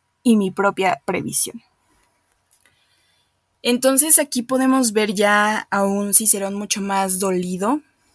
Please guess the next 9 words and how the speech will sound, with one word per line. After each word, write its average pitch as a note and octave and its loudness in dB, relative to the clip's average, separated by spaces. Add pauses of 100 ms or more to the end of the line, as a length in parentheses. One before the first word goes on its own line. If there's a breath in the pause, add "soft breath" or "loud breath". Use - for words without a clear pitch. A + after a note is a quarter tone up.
(420)
mucho G3+ -4
más G3+ 2 (800 soft breath)
centrado, A3+ 2 (300)
eh, G3 -12
porque G#3 -6
sí A3+ 2
se C#4 4
centra A3 2
mucho. A3 -6